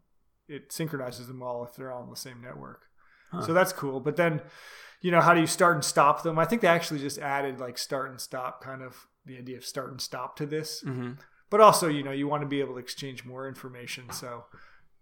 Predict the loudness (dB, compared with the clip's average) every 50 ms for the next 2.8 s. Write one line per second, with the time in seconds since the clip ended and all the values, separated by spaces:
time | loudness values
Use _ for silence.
0 | _ -12 -10 -10 -8 -6 -6 -6 -6 -6 -10 -12 -16 _ _ _ _ _ _ -8
1 | -6 -4 -2 2 2 2 2 2 0 -2 0 0 0 0 0 -4 -8 -6 -6 -6
2 | -6 -4 -4 -4 -4 -4 -4 -6 -8 -10 -12 -12 -14 -18 -20